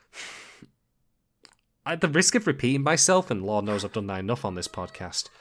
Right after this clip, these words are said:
the issue I take with this episode is not in any of its content or its ideas. I think there's certainly plenty of potential here,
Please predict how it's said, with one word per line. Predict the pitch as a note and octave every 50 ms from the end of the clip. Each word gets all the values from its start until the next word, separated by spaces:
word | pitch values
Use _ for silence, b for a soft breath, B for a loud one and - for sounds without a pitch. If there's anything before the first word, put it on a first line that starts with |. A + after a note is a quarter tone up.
| B B B B B B B B B B - C#3
the | C#3 D#3 D#3+ D#3+ D#3+ D#3 D3+ D3+ D#3+ - - _ _ _ _ _
issue | - F#3 G#3 G#3 - C#4 C#4+
I | D4 C#4
take | A3 - - - C3 B2+ F#3 - - - - - - _ - - - - _ _ _ _ _ -
with | D3 D3 D3
this | - - -
episode | C#3+ D3+ - - - - F#3+ F#3 F3
is | F3 D3+ B2
not | B2 B2+ D#3 F3+ -
in | F#3 E3
any | E3 E3 D3+
of | C#3+
its | C#3 C3+ -
content | - - A#2+ B2 C3+ C3+ - - A#2
or | - A#2
its | G#2+ G#2+ -
ideas. | A#2 G#2+ G2 - G#2 A2 C3 D3 C#3
I | A2+
think | - - D3+ D3+ B2
there's | - B2 A2+ -
certainly | - - B2+ A#2+ A#2 A#2+
plenty | A2 - - B2 A#2+ A#2+ - - B2 A2
of | G#2 -
potential | - G2+ - - - - - A3 A#3 A#3 - - A2+ G2
here, | - - G#2 G2 F#2 F2+